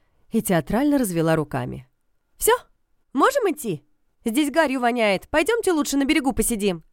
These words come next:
Глеб кивнул, явно чувствуя себя не очень комфортно из-за того, что Лиза оказалась смелее, и направился обратно к окну, через которое они залезли. Однако Даня остановил его.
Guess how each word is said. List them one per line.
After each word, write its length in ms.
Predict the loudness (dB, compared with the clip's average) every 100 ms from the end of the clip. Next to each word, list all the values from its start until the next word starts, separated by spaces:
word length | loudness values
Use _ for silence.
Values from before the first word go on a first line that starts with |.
| _ _ _ 0
Глеб 300 | 2 2 0
кивнул, 500 | -4 0 0 -2 -6 _ _ _
явно 360 | 2 2 2 -2
чувствуя 440 | -4 -6 -4 -4
себя 280 | -4 -2 0
не 120 | 0
очень 260 | 0 -4 -4
комфортно 680 | -4 -4 -4 -6 -6 -14 -18 _ -2
из-за 220 | 2 2
того, 200 | 2 0
что 180 | 0 -2
Лиза 280 | 0 0 0
оказалась 500 | 0 0 0 0 -2
смелее, 520 | -2 -2 -4 -8 -12 _ _ _ _ _
и 100 | -4
направился 600 | -2 -2 -2 -2 -2 -2
обратно 380 | -2 -2 -4 -4
к 80 | -4
окну, 300 | -4 -4 -4
через 260 | -4 -6 -6
которое 420 | -4 -2 0 0
они 160 | -2
залезли. 520 | -2 -4 -4 -10 -14 -18 _ _ _ _ _ _ _
Однако 480 | -2 2 0 0 -2
Даня 300 | 0 0 0
остановил 480 | -2 -2 0 0
его. 360 | 0 -4 -8